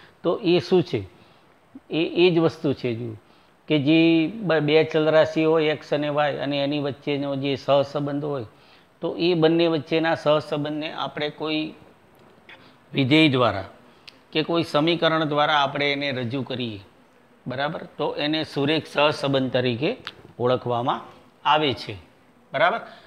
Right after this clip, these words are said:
તો આપણે સુરેખ સહસંબંધનો અર્થ આપણે એ રીતે લખીએ, બરાબર, કે બે ચલ રાશિઓ વચ્ચે, બરાબર, વચ્ચેના સહસંબંધને,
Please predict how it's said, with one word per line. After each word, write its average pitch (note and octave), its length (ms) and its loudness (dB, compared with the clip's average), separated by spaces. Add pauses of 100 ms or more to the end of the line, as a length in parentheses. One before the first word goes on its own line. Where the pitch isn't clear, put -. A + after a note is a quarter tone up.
(180)
તો D3+ 80 -10
આપણે D3 300 2 (100)
સુરેખ D3+ 280 0
સહસંબંધનો D#3 680 -4 (120)
અર્થ D#3 180 -4
આપણે D#3 300 -2 (220)
એ D#3+ 100 -4
રીતે D3+ 280 -4
લખીએ, B2 500 -6 (840)
બરાબર, D#3+ 400 -2 (120)
કે C#3+ 140 0 (500)
બે C#3 180 -2 (1000)
ચલ C#3+ 180 -4 (120)
રાશિઓ C3+ 460 -2 (1800)
વચ્ચે, C#3 460 -4 (1000)
બરાબર, F3 340 -10 (100)
વચ્ચેના C3+ 600 -8 (140)
સહસંબંધને, C#3 800 -6